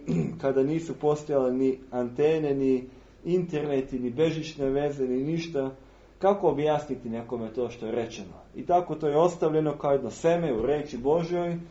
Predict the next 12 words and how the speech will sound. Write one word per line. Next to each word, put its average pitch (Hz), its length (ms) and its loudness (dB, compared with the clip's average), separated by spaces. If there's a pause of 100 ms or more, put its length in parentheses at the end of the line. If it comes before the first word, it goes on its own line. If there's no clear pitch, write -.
(280)
sakriveno 180 880 4 (320)
i 127 80 -8
čeka 175 360 0
svoje 139 300 2
vreme 180 540 2
i 143 80 0
onda 156 260 2
kada 139 280 2
se 120 240 -2
moderni 156 460 2
događaji 135 600 2
pojave, 175 720 2